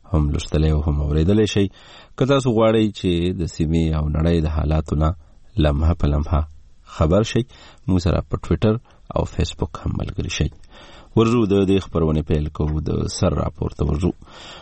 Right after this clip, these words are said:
د ملي امنیت او بهرنیو چارو لپاره د پاکستان د وزیر اعظم مشیر سرتاج عزیز وایي چې که څه هم په دې وروستو کې د افغانستان او پاکستان اړیکې په افغانستان کې د ترهګرو بریدونو زیاتېدو له وجې ترینګلې شوي دي، خو نوموړي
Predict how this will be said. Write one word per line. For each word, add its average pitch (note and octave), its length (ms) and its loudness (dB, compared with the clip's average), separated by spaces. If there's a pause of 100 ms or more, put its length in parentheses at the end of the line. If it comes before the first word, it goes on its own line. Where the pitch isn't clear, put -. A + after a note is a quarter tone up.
(460)
د B2 200 4
ملي C3 220 2
امنیت A#2+ 480 0
او A2+ 180 4
بهرنیو G2+ 460 2
چارو F#2 200 4
لپاره F2+ 380 2
د F2 100 0
پاکستان D#2+ 480 0
د D2+ 120 0
وزیر D2+ 200 0
اعظم D2 260 -2 (140)
مشیر E2+ 340 0 (200)
سرتاج C#2 400 -2
عزیز D#2 220 2
وایي G#2 200 4
چې - 500 -14
که D3+ 120 2
څه C#3+ 100 2
هم C3 220 2
په G#2 100 2
دې F#2 120 4
وروستو F2 320 0 (100)
کې F2 160 0
د D#2+ 100 2
افغانستان D#2 560 0
او D2+ 100 -2
پاکستان D2 460 -2
اړیکې D2 420 -2
په - 140 0
افغانستان - 640 0
کې D#2 160 -2
د D2 180 0
ترهګرو D#2 480 0 (120)
بریدونو D2+ 420 0 (580)
زیاتېدو E2 480 2
له C#2+ 100 -2
وجې D2+ 340 0
ترینګلې D2+ 440 -2
شوي G#2 260 4
دي، G2 80 2 (380)
خو B2 140 2 (180)
نوموړي F2 460 4